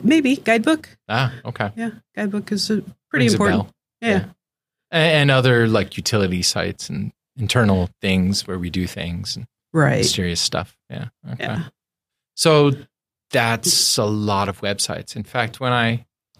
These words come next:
Speaker 2: first moved from engineering to marketing, I was stunned by how many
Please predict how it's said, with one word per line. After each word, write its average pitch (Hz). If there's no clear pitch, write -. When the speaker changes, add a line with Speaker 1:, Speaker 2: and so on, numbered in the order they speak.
Speaker 2:
first 170
moved 156
from 139
engineering 123
to 95
marketing, 101
I 104
was 90
stunned 95
by 87
how 95
many 82